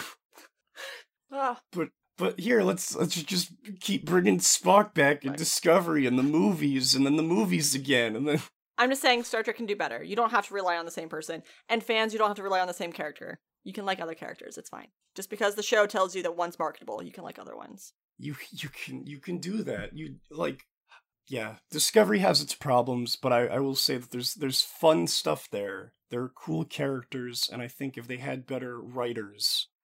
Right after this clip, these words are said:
Speaker 1: like, and I get, the writers made those characters, so it's like, it's a shame. It's, it's, there's nothing to be done about it, it's just a shame. It's these cool characters going to waste.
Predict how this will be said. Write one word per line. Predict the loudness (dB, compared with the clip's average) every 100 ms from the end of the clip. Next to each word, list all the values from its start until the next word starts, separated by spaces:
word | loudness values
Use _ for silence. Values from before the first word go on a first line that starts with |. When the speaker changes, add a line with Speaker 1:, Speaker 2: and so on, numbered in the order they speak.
| -14
Speaker 1:
like, | -12 -12 _ _
and | 4
I | 4
get, | 4 0
the | 0
writers | 0 2 -2 -2
made | -2 -2 -4
those | -6 -6
characters, | -6 -8 -8 -10 -14 -8 -4
so | -4 -4
it's | -6
like, | -4 -4 -8 _ _ -2
it's | 0 0
a |
shame. | 2 2 2 0 -4 -12 -18 -16 -10
It's, | -4 -4 -2
it's, | -2 0 0 -2 -4 _ -6
there's | -2 2
nothing | 2 2 0
to | -2
be | -4
done | -2 0 0
about | 0 -2 -2
it, | -6
it's | -6 -6
just | -6 -6 -8
a | -6
shame. | -6 -6 -8 -12 -16
It's | -10 -8
these | -8 -6 -4 -4 _ _ -14
cool | -4 0 0
characters | 0 0 2 2 0 -4 -2
going | -2 -2 0 -2 -4
to | -6
waste. | -6 -4 -4 -4 -4 -4 -12